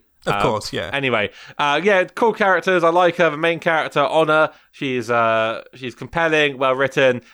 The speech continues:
Speaker 2: Uh, her, uh, what do you think of a robot buddy, the, the wacky robot?
Speaker 1: Uh, Scout. I like Scout a lot. I think he's a, he's a cool little dude. Um, he's, he's a, he's a nice little addition to it. I think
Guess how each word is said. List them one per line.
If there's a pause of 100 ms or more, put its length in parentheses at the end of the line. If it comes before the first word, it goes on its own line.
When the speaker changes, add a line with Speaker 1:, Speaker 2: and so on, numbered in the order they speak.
(120)
Speaker 2:
Uh,
her, (140)
uh, (120)
what
do
you
think
of
a
robot
buddy,
the, (160)
the
wacky
robot? (220)
Speaker 1:
Uh,
Scout.
I
like
Scout
a
lot.
I
think
he's
a,
he's
a
cool
little
dude. (280)
Um, (240)
he's,
he's
a,
he's
a
nice
little
addition
to
it. (320)
I
think